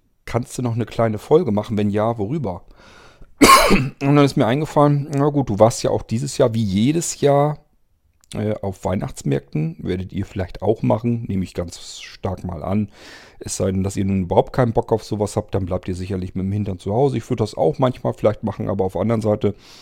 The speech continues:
man ist dann doch ganz froh, wenn man hinterher mal draußen war und hat sich das angeguckt und so weiter.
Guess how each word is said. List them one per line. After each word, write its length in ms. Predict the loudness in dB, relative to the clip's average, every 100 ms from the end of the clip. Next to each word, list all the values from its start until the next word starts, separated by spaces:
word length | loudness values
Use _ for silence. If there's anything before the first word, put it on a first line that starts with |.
| -20 _ _ _
man 180 | -2 -2
ist 180 | -2 -2
dann 120 | -2
doch 200 | -2 -6
ganz 180 | -8 -10
froh, 300 | -8 -4 -2
wenn 100 | -2
man 140 | -2
hinterher 320 | -2 -2 -2 -2
mal 180 | -4
draußen 380 | -6 -4 -4 -2
war 60 | -4
und 140 | -4
hat 100 | -8
sich 160 | -10 -14
das 180 | -14 -8
angeguckt 540 | -4 -4 -2 -4 -4
und 120 | -10
so 140 | -10 -8
weiter. 400 | -6 -4 -6